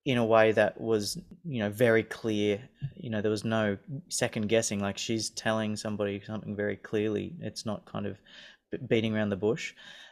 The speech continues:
And, um, like, as, you know, we mentioned P-, P J Harvey before, you get a completely opposite feeling with this. You get this, this feeling like, so, s-, you get with P J Harvey, for example, you get somebody who's really just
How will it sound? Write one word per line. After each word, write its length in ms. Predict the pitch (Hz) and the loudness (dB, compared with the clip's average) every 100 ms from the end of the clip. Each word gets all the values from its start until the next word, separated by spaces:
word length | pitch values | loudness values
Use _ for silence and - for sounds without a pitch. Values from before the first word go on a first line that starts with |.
| - | -2
And, 240 | 117 113 | 0 2
um, 280 | 117 110 110 - _ _ | 2 2 -4 -10 _ _
like, 340 | - - 139 135 | -16 2 6 8
as, 180 | 135 135 | 6 4
you 140 | 151 | 4
know, 120 | 127 | 4
we 80 | 120 | 4
mentioned 320 | 127 139 113 | 4 4 2
P-, 140 | 117 117 | 0 -2
P 260 | 135 117 | -2 -4
J 140 | 113 101 | 0 0
Harvey 340 | 104 107 113 | 2 0 0
before, 440 | 104 101 - 98 95 | -4 -6 -2 0 0
you 120 | 110 | 0
get 200 | 123 - | -2 -2
a 60 | |
completely 640 | 117 - 123 - 120 113 113 - | -6 -6 -8 -4 -4 -2 -2 2
opposite 580 | 110 - 120 - - | 2 0 -6 -6 -6
feeling 440 | - 101 95 87 85 _ _ _ _ _ | -4 -4 -2 -4 -8 _ _ _ _ _
with 140 | 107 | -4
this. 340 | 92 85 78 - | -2 -2 -2 -4
You 160 | 107 | -2
get 220 | 104 104 - | 2 2 0
this, 380 | 101 - - - | -4 -4 -6 -10
this 240 | 113 110 - | -10 -10 -4
feeling 320 | 123 113 110 | -2 0 0
like, 160 | 98 87 - - - - | -2 -4 -10 -18 -20 -10
so, 180 | - - | -8 -8
s-, 140 | 143 | -10
you 120 | - 117 | -4 -2
get 200 | 120 - - | -2 -6 -8
with 220 | 120 - | -6 0
P 100 | 127 | 2
J 120 | 104 | 2
Harvey, 300 | 104 127 123 | 4 2 2
for 120 | 120 | -2
example, 280 | 107 110 104 | -2 -2 -2
you 60 | 101 | -4
get 160 | 104 | -4
somebody 340 | - 101 101 98 | -4 -6 -4 -6
who's 160 | 98 101 - - - - | -8 -10 -14 -18 -12 -4
really 420 | 117 127 123 110 | 0 4 4 2
just 360 | 98 95 - | 0 -2 -6